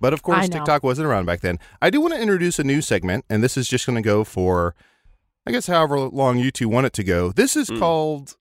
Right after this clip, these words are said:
Speaker 1: what do we wanna call this? Give me a second here. This is called Float My Quote. And what it is, is the two of you are going to take
Speaker 3: Okay.
Speaker 1: turns, and you're just going to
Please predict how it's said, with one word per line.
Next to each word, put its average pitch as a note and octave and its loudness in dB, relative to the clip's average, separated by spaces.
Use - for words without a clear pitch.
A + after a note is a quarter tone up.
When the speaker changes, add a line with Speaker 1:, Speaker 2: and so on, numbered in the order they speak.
Speaker 1:
what A#2+ -6
do A#2+ 0
we A2 0
wanna G2+ 0
call G2+ -4
this? G2+ -8
Give A#2+ -4
me G#2+ 2
a G2 0
second G2 -4
here. G2 -6
This A3+ 2
is D#4+ -6
called F3+ -2
Float - 0
My C3+ 2
Quote. - -6
And D#3+ 0
what C#4 0
it F#3 -2
is, E3+ 2
is C3+ -2
the C3 -4
two D#3+ 2
of C#3 -2
you C#3+ 0
are C3 0
going A2+ -2
to G2+ -10
take B2 0
Speaker 3:
Okay. - -4
Speaker 1:
turns, D#3+ -2
and B2 2
you're C3 2
just E3 -2
going D3+ 2
to C3 0